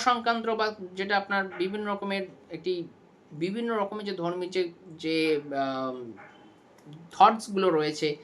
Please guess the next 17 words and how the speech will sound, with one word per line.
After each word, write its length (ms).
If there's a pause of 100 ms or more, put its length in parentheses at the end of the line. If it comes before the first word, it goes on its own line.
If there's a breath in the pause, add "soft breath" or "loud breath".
(280 loud breath)
সেগুলো 320
সম্বন্ধে 280
একটি, 200 (800)
একটি 200
বেশি 240
করে 140 (160)
বলে 240
ফেলা 220 (580 loud breath)
বা 80 (180)
অন্য 100 (120)
ধর্ম 240
সম্পর্কে 560 (200)
একটি 160 (180)
ক্রিটিক 320 (120)
করা, 200 (600)
এই 140 (100)
জিনিসগুলো 440